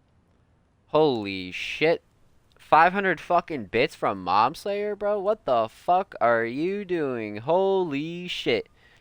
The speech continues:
Shout out fucking Mob Slayer with the five hundred bits, bro. Thank you, my friend.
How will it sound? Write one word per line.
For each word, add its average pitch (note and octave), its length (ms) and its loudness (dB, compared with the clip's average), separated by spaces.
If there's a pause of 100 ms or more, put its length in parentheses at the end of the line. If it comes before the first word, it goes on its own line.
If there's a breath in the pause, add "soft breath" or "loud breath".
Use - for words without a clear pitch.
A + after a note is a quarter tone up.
Shout - 320 2
out F3 200 6
fucking E3+ 500 2
Mob G2+ 300 2
Slayer G2+ 320 -2
with G2 100 -6
the F#2+ 100 -8
five G2+ 280 -2
hundred G#2 360 -12
bits, E2+ 320 -8
bro. E2+ 300 -8 (420 soft breath)
Thank G2 240 -6
you, F#2 80 -8
my E2+ 160 -6
friend. E2 320 -10